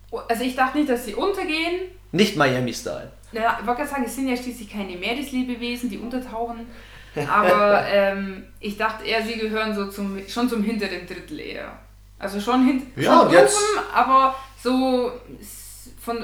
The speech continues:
Speaker 1: unten quasi von der Tabelle so sechster, siebter Platz. Aber so
Speaker 2: Ja.
Speaker 1: machen sie sich eigentlich, äh, solide.
Speaker 2: Gell? Eigentlich solide.
Speaker 1: Besser, also wirklich überrascht.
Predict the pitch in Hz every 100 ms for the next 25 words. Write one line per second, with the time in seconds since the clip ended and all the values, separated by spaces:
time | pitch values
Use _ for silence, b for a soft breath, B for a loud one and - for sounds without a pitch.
0 | - 269 277 262 240 226 214 214 208 208
1 | 202 208 220 208 196 196 180 170 175 -
2 | 185 - - - - - - - - 185
3 | 185 - 226 233 277 254 247 247 - -
4 | 208 233 226 208 - 208 202 - 254 262
5 | 302 269 - - - - - - 123 165
6 | - - - 113 135 - 196 180 113 107
7 | 123 208 - 254 - 196 196 240 262 254
8 | - 208 202 185 -